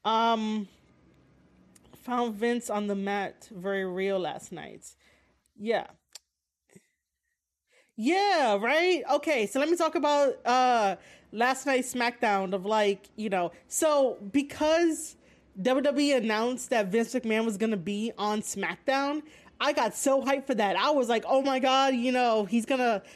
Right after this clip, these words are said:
go out there, he's gonna, like, have this speech. I don't know what he's gonna say, but I'm gonna tune in." I fucking tuned in. Actually, I tuned in a little bit late, right? 'Cause I didn't know he was gonna, like,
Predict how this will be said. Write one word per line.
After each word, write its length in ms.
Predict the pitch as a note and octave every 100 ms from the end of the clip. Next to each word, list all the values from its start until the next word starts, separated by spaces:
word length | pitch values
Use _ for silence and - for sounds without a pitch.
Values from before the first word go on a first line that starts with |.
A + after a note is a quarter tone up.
| - -
go 160 | A#3+ A#3
out 280 | C4+ C#4
there, 120 | C#4 C4
he's 200 | A#3+ G#3
gonna, 200 | A3+ G#3+
like, 200 | F#3+ -
have 260 | A#3 G#3
this 140 | G3 -
speech. 420 | - C#4 C#4 C#4
I 120 | A3+
don't 120 | C4
know 80 | B3
what 140 | A#3
he's 120 | A3 G3
gonna 240 | G#3+ G3+
say, 240 | - C4
but 140 | C4 A3+
I'm 140 | G#3+
gonna 200 | G#3 G#3
tune 300 | - C4 A#3
in." 300 | G#3+ E3+ D#3 - - _ _ _ _ _ - -
I 120 | F3+ G3+
fucking 420 | - A#3+ D#4 D4
tuned 300 | D#4+ D#4+ B3
in. 320 | F#3+ E3 F3 _ _ _ - - _ _ _ _ _ _ _ _ -
Actually, 360 | D4 E4 E4+
I 80 | C#4
tuned 300 | C4 E4 E4
in 200 | D#4+ D4+
a 40 | C#4+
little 200 | C#4+ C4
bit 160 | B3+
late, 720 | A3 G#3 A#3+ F#3+ - - - - - _ _ _ _
right? 320 | F3 G3+ A#3+
'Cause 100 | A#3
I 120 | G#3+ A3
didn't 220 | C4 A#3+
know 120 | C4
he 160 | B3+ B3+
was 160 | A#3+
gonna, 220 | A#3 A#3
like, 320 | A3 G3+ G3